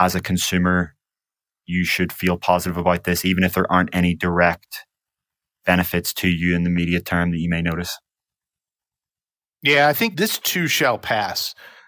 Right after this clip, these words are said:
Speaker 2: I remember the days when all we talked about was resolution and screen door effect and F O V. Well, we still talk about F O V. A lot of people talk about F O V.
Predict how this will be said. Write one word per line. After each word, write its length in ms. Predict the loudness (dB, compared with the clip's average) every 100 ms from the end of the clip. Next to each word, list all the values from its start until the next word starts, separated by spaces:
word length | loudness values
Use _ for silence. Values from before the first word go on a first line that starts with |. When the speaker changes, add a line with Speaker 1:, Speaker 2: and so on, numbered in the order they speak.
| _ -4
Speaker 2:
I 40 |
remember 440 | -2 2 2 2 0
the 120 | 0
days 440 | 2 4 4 2
when 120 | 0
all 260 | 2 4 4
we 160 | 2 0
talked 340 | 2 2 0
about 400 | 0 4 2 2
was 360 | 0 0 -2 -6 -12 -8
resolution 840 | 0 0 2 2 2 2 2 0 -8 -20 -12
and 160 | -8 -4
screen 360 | -2 2 2
door 220 | 4 4 4
effect 600 | 2 0 0 -4 -10 -12 -18 -20 -8
and 140 | -2 2
F 180 | 2
O 80 | 2
V. 460 | 2 2 2 0 -2
Well, 80 | 0
we 80 | 0
still 160 | 0
talk 200 | 2 0
about 180 | 2 0
F 160 | 0 -2
O 60 |
V. 260 | -6 -8 -14 _
A 20 | 2
lot 160 | 2
of 80 | 2
people 220 | -6 -6
talk 240 | -6 -6 -8
about 160 | -12
F 120 | -12 -14
O 40 | -18
V. 120 | -20